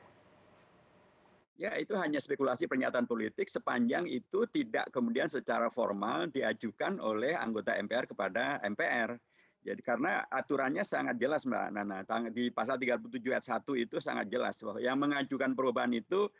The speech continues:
bukan Pak Kodari, bukan Pak Arief Puyono sebagai pribadi gitu ya, tapi adalah anggota M P R. Jumlahnya pun disebutkan minimal sepertiga anggota M P R. Jadi kalau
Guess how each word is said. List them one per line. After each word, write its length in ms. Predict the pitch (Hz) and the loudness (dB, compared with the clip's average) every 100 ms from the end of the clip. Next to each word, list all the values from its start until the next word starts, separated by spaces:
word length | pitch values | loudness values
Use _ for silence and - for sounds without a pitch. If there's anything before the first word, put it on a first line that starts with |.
| - - _ | -20 -20 _
bukan 320 | 117 127 120 | -4 0 0
Pak 160 | - - | 0 0
Kodari, 560 | 110 104 107 180 - | 2 2 0 0 0
bukan 320 | 127 113 113 | -2 -2 -2
Pak 240 | 110 107 110 | 0 0 0
Arief 60 | - | 0
Puyono 640 | 110 107 117 151 165 170 | 2 2 4 2 2 0
sebagai 320 | 160 110 104 | 0 0 0
pribadi 560 | 98 110 101 95 143 156 | -2 0 0 2 2 2
gitu 240 | 113 113 | 0 -2
ya, 20 | |
tapi 220 | 117 120 151 | -2 -2 -2
adalah 400 | 117 120 123 107 | 0 0 0 -2
anggota 320 | 110 104 98 | -2 -2 -2
M 160 | 98 | -2
P 80 | 101 | -2
R. 320 | 87 110 101 87 _ _ - | 0 0 -2 -6 _ _ 0
Jumlahnya 480 | 123 127 120 127 | 2 4 2 0
pun 160 | 123 151 | 2 2
disebutkan 400 | 120 117 123 127 | 2 0 2 2
minimal 480 | 127 123 123 143 139 | 4 4 4 2 -2
sepertiga 560 | - 120 104 113 127 | -2 -4 -4 -2 -2
anggota 320 | 113 107 98 95 | 0 -2 -2 -4
M 160 | 98 | -2
P 80 | 110 | -2
R. 160 | 98 113 | 0 0
Jadi 100 | 175 | 0
kalau 240 | 180 170 | 2 2